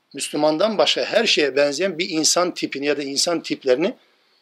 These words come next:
anlatacak olan bir bölümdür bundan sonraki bölümler. Tabir caizse Medine döneminde peygamberin Müslümanlar ya da Müslüman olduğunu söyleyenlerle uğraştığı dönem gibidir.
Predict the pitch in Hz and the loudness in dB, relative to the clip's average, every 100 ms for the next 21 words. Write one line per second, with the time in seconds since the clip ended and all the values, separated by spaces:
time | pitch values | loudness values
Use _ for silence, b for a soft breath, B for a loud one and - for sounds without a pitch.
0 | _ 175 143 143 143 160 151 170 139 123 | _ -2 -2 0 0 0 0 -2 -4 2
1 | 127 160 170 185 135 139 131 - 123 117 | 2 4 0 -4 -6 -4 -4 -6 -10 -12
2 | 135 110 101 95 - - _ _ 233 143 | -4 -4 -4 -18 -20 -20 _ _ -6 0
3 | 165 131 107 - 190 b b b b 156 | 0 0 -2 -2 -2 b b b b -4
4 | 190 175 151 139 143 135 135 175 220 b | 0 2 2 2 0 0 -2 0 0 b
5 | b b b 160 160 165 165 185 185 151 | b b b 0 4 4 4 2 0 -4
6 | - 156 151 151 175 160 - 139 147 135 | -2 0 2 4 2 2 -4 -2 0 0
7 | 139 165 190 196 151 147 - 139 135 147 | -2 2 2 2 0 -4 0 2 2 0
8 | 151 175 190 143 139 - 175 127 127 143 | -2 -2 -4 -4 -2 -4 -4 0 2 2
9 | 135 110 98 - - | -2 -8 -18 -18 -20